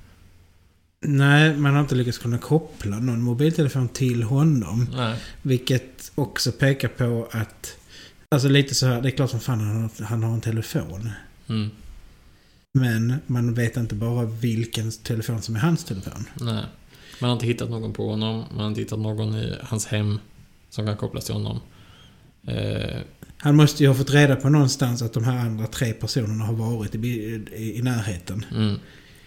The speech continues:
Speaker 1: Det är, jag tror inte det är så att han har stått på balkongen och tittat ut och
Speaker 2: Nej,
Speaker 1: sett
Speaker 2: nej,
Speaker 1: att "när
Speaker 2: precis.
Speaker 1: kommer de tre". Eh.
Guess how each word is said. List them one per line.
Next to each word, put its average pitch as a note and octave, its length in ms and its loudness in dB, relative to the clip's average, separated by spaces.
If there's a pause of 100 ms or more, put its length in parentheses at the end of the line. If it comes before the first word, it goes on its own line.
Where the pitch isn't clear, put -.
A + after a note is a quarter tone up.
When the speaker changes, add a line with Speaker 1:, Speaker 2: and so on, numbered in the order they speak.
(260)
Speaker 1:
Det C#3+ 120 4
är, C3+ 160 6
jag C3+ 140 4
tror C#3 240 10
inte C#3 180 6
det B2+ 100 2
är C3+ 180 6
så D3 160 6
att C3 120 4
han C3 80 6
har B2+ 80 4
stått C3 200 0
på C#3 60 2
balkongen A2 720 0
och A2 80 -6
tittat A#2+ 340 -4
ut A2 180 -4
och - 0 -
Speaker 2:
Nej, G#2+ 100 0
Speaker 1:
sett B2+ 80 2 (120)
Speaker 2:
nej, A2 80 0
Speaker 1:
att G#2+ 60 -2
"när A2+ 80 0
Speaker 2:
precis. A2+ 260 -2
Speaker 1:
kommer B2 180 2
de B2+ 140 2
tre". - 180 -10 (640)
Eh. B2 280 2